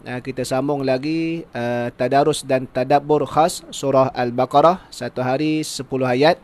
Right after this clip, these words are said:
InsyaAllah kita akan habiskan dalam, ah, sepanjang bulan Ramadan ini, Ramadan dalam musim P K P. Ah, duduk di rumah. Eh,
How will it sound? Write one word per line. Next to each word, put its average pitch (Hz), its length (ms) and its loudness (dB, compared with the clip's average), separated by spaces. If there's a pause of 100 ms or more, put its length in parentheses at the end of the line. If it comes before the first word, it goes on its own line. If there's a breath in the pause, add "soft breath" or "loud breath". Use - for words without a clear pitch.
(680 loud breath)
InsyaAllah 139 400 0
kita 123 320 -4
akan 127 160 -2
habiskan 135 640 -2
dalam, 123 560 -2
ah, 110 160 -8
sepanjang 139 480 -2
bulan 127 240 0
Ramadan 127 480 0
ini, 143 320 -4 (160)
Ramadan 127 560 -2
dalam 123 320 -2
musim 123 400 -4 (160)
P 131 80 -4
K - 160 -4
P. 104 240 -10 (240)
Ah, - 320 -20
duduk 127 320 -2
di 131 80 -4
rumah. 135 320 2 (800 loud breath)
Eh, 160 240 -2